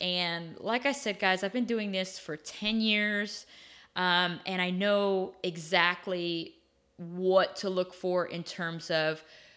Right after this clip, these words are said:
okay, this particular client doesn't want to spend a whole lot of money. That's kind of relative, I realize.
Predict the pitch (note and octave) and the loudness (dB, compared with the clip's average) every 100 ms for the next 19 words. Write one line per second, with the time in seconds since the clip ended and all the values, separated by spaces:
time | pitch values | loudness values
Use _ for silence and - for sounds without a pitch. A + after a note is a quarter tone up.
0 | - E3+ - E3+ D#3 F#3+ - C4 D4+ C#4 | -8 -6 -2 -4 -2 -4 -4 -4 -2 -2
1 | B3+ A#3 - E3+ F3 E3 D3 F3+ E3 E3+ | -2 -4 0 0 0 -4 -2 4 4 4
2 | G3 E3 E3+ E3+ E3 D#3 - G3+ - - | -4 -4 -4 -2 -4 -6 -6 -6 -6 -8
3 | - D#3 E3 - E3 - - F3 F#3 G3 | -2 -2 -2 -4 -8 -8 -4 0 2 2
4 | A3 C#4 F4 C4+ F#3+ E3 D#3 D#3 F3 - | 2 4 4 4 2 -2 0 -2 -4 -10
5 | - - _ - - - D#3 C#3+ D3 - | -20 -20 _ -20 -20 -14 -4 -2 -2 -8
6 | - - D3 D3 D#3 C#3+ D3+ D3 C#3+ C#3+ | -12 -10 -8 -6 -6 -6 -4 -4 -2 -2
7 | C#3+ D3 G#2+ G#2 G3 | -2 -2 -2 -4 -4